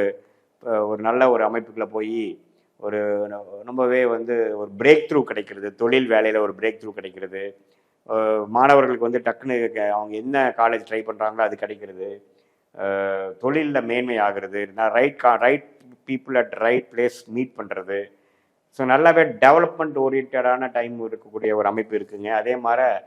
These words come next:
சீனியர் சிட்டிசன்ஸ்க்குலாம் பாத்தீங்கன்னா, கொஞ்சம் உடம்பு உபாதைகளால போன வருஷம் ஃபுல்லா மருத்துவ செலவுகள் போய் கொண்டு இருக்கிறவங்களுக்கு கொஞ்சம் எல்லாமே நோய் கட்டுப்பாட்டுக்குள்ள வரக்கூடிய அமைப்புகள் இருக்கு. இதுல சுகர்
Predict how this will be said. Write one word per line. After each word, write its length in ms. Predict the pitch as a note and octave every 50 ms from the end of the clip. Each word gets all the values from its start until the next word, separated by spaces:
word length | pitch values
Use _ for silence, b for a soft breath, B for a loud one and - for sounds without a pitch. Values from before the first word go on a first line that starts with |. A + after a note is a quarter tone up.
| b b b b b _ _ -
சீனியர் 320 | E3+ G3 G3 G3 F3+ D#3 D3
சிட்டிசன்ஸ்க்குலாம் 560 | D3 C#3 B2+ C3 C3 B2+ - - C3+ C3 B2
பாத்தீங்கன்னா, 380 | B2 A#2 A#2 A#2 B2 B2+ B2+
கொஞ்சம் 360 | B2+ B2 A#2+ A#2+ A#2 A#2+ A#2 A#2
உடம்பு 320 | A#2 A#2 A#2 B2+ B2+ B2
உபாதைகளால 840 | A#2 A2+ A#2+ A#2+ B2 B2 A#2+ A#2+ A2+ A2 A2 A2+ A2+ A#2 A2+ A#2 - - _
போன 200 | A2+ A2+ A2+ G#2+
வருஷம் 240 | G#2+ G#2 G#2+ A2+ A2
ஃபுல்லா 200 | A2 A2 A#2 A#2
மருத்துவ 360 | A2+ A2 A2 A2 - B2 A#2+
செலவுகள் 460 | A#2 - A2+ G#2+ G#2+ G#2+ G#2+ G#2+ G#2
போய் 220 | G2 - G#2 G#2 G2+
கொண்டு 220 | G2+ G#2+ G2+ G2
இருக்கிறவங்களுக்கு 580 | F#2+ F#2+ _ - G2 F#2+ F#2+ F#2+ F#2+ A#2 A#2 A2+
கொஞ்சம் 280 | - A2 G#2 G#2 G#2
எல்லாமே 240 | G2+ G#2 G#2+ A2 A2+ A2 G#2+ b b b b b b b _
நோய் 200 | G#2+ A#2 B2+ C3
கட்டுப்பாட்டுக்குள்ள 680 | C3 - A#2 G#2+ - B2 A#2 A#2+ A2+ F#2+ - G#2+ G#2 G2+
வரக்கூடிய 360 | G2+ G2 G2+ G2 G2 G2 G2
அமைப்புகள் 340 | G2+ G2+ G2+ G2+ G2+ G2 F#2
இருக்கு. 240 | F#2+ F#2+ G#2+ B2+ B2+
இதுல 160 | A#2 A#2+ A#2 -
சுகர் 300 | - C#3 C3 D3+ D#3 D#3+